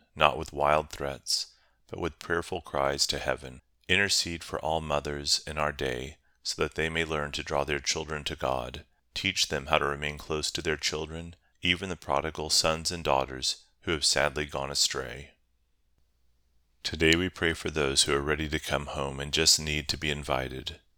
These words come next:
May the Holy Spirit open our hearts and eyes to them, that we may be the inviting and welcoming presence they seek. Dear Saint Monica, troubled wife and mother, many sorrows pierced your heart during your lifetime,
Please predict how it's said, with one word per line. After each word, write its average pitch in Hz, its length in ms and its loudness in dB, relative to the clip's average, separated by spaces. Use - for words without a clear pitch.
May 78 120 -2
the 71 180 -4
Holy 82 220 0
Spirit 73 520 2
open 78 280 -2
our 80 140 0
hearts 76 360 4
and 78 100 -2
eyes 67 300 2
to - 120 0
them, 65 440 -6
that 71 120 -4
we 80 140 -2
may 82 180 4
be 78 260 2
the 76 140 -2
inviting 73 680 4
and 73 120 -8
welcoming 73 460 0
presence 71 540 0
they 73 120 -2
seek. - 520 -2
Dear 87 220 4
Saint - 280 4
Monica, 73 600 -2
troubled 87 400 0
wife 78 400 2
and 76 160 -10
mother, 67 440 -8
many 85 280 0
sorrows 80 500 0
pierced - 480 0
your 71 80 -2
heart 65 380 -4
during 76 280 0
your 73 120 0
lifetime, 69 720 -4